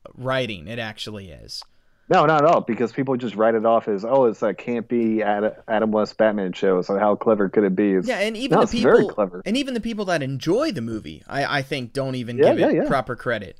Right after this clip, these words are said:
Speaker 1: for, uh,
Speaker 2: Totally.
Speaker 1: how, how good, how good of the writing actually has. Um, but, uh, that, that's just,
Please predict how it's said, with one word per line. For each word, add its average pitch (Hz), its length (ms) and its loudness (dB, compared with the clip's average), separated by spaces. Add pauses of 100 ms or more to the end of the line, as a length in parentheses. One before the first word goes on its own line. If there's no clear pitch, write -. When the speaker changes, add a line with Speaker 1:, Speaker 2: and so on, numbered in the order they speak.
Speaker 1:
for, 113 440 -8
uh, 80 280 -8
Speaker 2:
Totally. 202 300 0 (140)
Speaker 1:
how, 135 240 -4
how 131 180 -6
good, 135 420 -4 (140)
how 117 180 -10
good 139 220 0
of 131 80 -4
the 113 60 -6
writing 120 520 -4
actually 113 540 -8
has. 120 440 -8 (600)
Um, 127 560 -4 (920)
but, 156 320 6
uh, 143 460 6
that, 165 320 0
that's 165 300 -2
just, - 340 -10